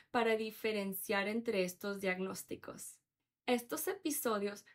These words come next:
no son las fluctuaciones o cambios de humor que la mayoría de nosotros tenemos de día a día, donde nos sentimos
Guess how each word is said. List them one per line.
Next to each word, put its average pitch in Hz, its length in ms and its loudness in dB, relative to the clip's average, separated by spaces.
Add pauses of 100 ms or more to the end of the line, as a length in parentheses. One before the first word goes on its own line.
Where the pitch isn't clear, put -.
(120)
no 254 400 8
son 285 300 4
las 277 180 0
fluctuaciones 226 1040 0
o 285 100 0
cambios 226 400 4
de 285 100 2
humor 226 240 4
que 247 120 0
la 226 100 4
mayoría 190 500 4
de 190 60 4
nosotros 214 480 -4
tenemos 233 560 2 (360)
de 220 200 12
día 208 240 2
a 208 60 2
día, 202 320 4
donde 220 260 4
nos 196 140 0
sentimos 185 800 2